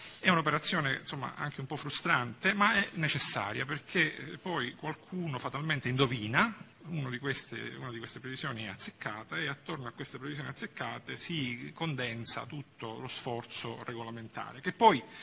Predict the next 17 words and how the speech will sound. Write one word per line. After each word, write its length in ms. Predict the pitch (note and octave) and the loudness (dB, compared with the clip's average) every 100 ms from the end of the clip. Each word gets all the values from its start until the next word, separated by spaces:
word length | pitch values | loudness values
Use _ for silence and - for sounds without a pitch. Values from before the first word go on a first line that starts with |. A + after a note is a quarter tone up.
| - - - - | -12 -10 -12 -10
diciamo, 220 | - C3+ | -4 -2
su 120 | - | 0
un 80 | D3+ | -2
piano 240 | D3+ F3+ E3+ | 2 2 2
più 140 | F3 | -2
tecnico 460 | - F#3+ D3+ C3 A#2 | 0 2 2 0 -2
po-, 100 | C#3 | -4
potrà 260 | C3 B2+ | -4 0
avere 240 | C3+ D3 C3 | 2 2 2
diverse, 840 | C3+ E3 D#3+ - - B2 A#2+ - | 6 8 8 6 4 2 -2 -6
diversi 480 | - A#2+ C3 C#3 C3 | -12 -8 -4 -4 -4
tipi, 280 | C3+ D#3 A#2+ | -6 -6 -4
diciamo, 340 | A2+ B2+ A#2+ | -4 -6 -6
di, 320 | A2 A2+ G#2+ G#2 | -6 -6 -6 -8
di, 180 | A2 | -10
di, 260 | G#2 G#2+ G#2 | -10 -8 -8
mm, 320 | G2 G#2 G2+ | -8 -10 -10